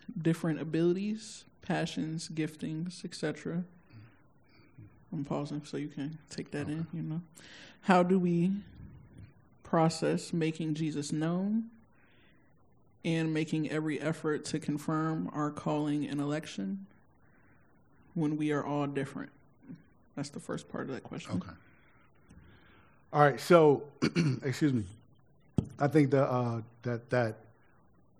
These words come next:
Speaker 2: to answer this question, we have to begin with, um,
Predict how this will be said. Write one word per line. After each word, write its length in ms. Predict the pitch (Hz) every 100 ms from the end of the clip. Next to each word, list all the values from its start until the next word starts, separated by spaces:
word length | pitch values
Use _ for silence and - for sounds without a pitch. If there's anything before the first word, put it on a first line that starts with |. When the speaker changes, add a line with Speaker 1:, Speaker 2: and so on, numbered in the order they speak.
| - -
Speaker 2:
to 100 | 143
answer 300 | 127 143 143
this 200 | 135 135
question, 580 | 147 135 - 127 120 107
we 120 | 120 127
have 120 | 117
to 80 | 117
begin 420 | 113 120 120 117
with, 240 | 110 107
um, 460 | 107 107 104 98